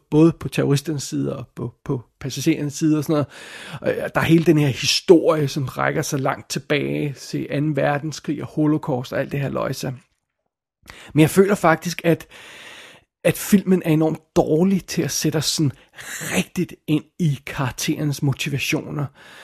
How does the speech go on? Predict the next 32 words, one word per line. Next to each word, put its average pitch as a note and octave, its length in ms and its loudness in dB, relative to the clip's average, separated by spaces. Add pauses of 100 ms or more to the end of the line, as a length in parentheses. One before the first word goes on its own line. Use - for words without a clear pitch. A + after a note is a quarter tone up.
(280)
Jeg, - 100 -14 (480)
jeg E3+ 180 2
mangler F#3+ 300 6
f-, - 460 -12
følelsen F3+ 800 6 (240)
af, D#3 260 -2 (460)
på, - 220 -6
på, - 200 -6
på, F3 280 2
på F#3 80 6
nogle G3 340 6
af D3 80 2
personerne, C3 360 -2
i - 20 -6
hvert B2 140 -4
fald D#3+ 100 2
på B2 60 -2
hovedparten F3 580 4
af C#3 80 -4
personerne, C#3+ 460 -4 (320)
at - 200 -2
de D#3+ 120 4
virkelig E3 500 0
tror - 500 0
på E3+ 80 -6
det C#3+ 160 -4
her. C3 260 -6 (880)
At - 120 -8
det, - 120 -10
altså, D3+ 280 -6
det - 120 -6
er, - 100 -6